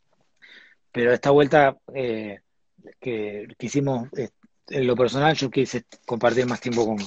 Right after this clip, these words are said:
con mi-, mis, mis afectos. Que, que no dejan de ser mis afectos los, los,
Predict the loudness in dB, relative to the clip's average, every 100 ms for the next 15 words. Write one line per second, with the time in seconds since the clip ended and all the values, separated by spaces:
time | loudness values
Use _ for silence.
0 | -10 -10 -10 -12 -16 -20 -20 -20 -20 -16
1 | -10 0 2 2 0 -20 -20 _ _ _
2 | _ _ _ _ _ -20 _ _ -20 -20
3 | -20 -4 2 2 2 0 2 2 2 4
4 | 6 6 4 2 0 -2 -2 -4 -4 -4
5 | -2 -4 -6 -12 _ _ _ _ _ -12
6 | -10 -10 -12 -14 -12 -12